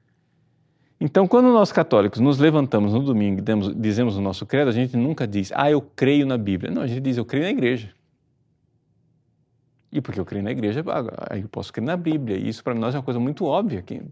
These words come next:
se você nunca ouviu isso e tá escandalizado, é porque você nunca leu o catecismo. Mas no catecismo da Igreja Católica tá lá a citação de Santo Agostinho, quando ele escreve sobre os maniqueus, ele diz assim, "Eu não creria nos evangelhos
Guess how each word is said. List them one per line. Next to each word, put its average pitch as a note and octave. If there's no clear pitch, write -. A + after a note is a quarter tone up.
se D3+
você A2+
nunca D3
ouviu A2
isso A2
e G2+
tá G2+
escandalizado, G#2
é -
porque -
você D#4
nunca A#3
leu C#4
o A#3+
catecismo. D4
Mas G#2
no G#2+
catecismo D#3
da C3
Igreja B2+
Católica G3
tá F4+
lá -
a A#3+
citação C#3+
de C3
Santo D3
Agostinho, B2+
quando B2
ele A#2+
escreve A2+
sobre G#2
os G#2
maniqueus, D#3
ele A3+
diz C#4
assim, F#3+
"Eu G#3+
não A#3+
creria G#3+
nos G#3
evangelhos G3+